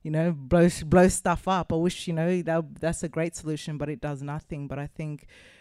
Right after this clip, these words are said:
um, remembering those who have come before, remembering what has, uh, already been trialed, uh, to make the changes,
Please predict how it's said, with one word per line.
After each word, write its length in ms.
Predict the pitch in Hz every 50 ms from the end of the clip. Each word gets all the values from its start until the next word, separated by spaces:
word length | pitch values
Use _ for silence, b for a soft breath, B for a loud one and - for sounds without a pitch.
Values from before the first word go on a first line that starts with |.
| b b b
um, 640 | - 156 151 147 147 147 147 147 143 143 147 160 - -
remembering 520 | 175 180 175 170 175 180 180 180 175 170
those 460 | 160 160 160 160 165 156 151 - -
who 640 | - 151 156 170 160 156 156 151 151 147 147 156 151 - - -
have 180 | 160 151 - -
come 220 | - 170 160 156
before, 500 | 139 147 - - - 160 160 165 175 175
remembering 720 | 165 165 160 160 165 160 165 160 156 151 151 147 143 - _ -
what 400 | - 143 156 156 147 - - -
has, 280 | 160 170 151 - - 165 170 -
uh, 280 | - 156 151 147 143 139 147 - -
already 320 | - 160 170 170 165 156
been 300 | 143 143 165 151 151 147
trialed, 800 | - - - - - 175 156 160 170 175 196 208 208 190 202 190 - b b b b b b b b b -
uh, 320 | 151 151 151 147 147 151 - -
to 480 | - 175 160 151 143 147 143 135 - -
make 260 | - 165 160 165 - -
the 100 | 160 143
changes, 920 | - - 170 160 160 160 156 160 175 175 175 170 165 - - - - -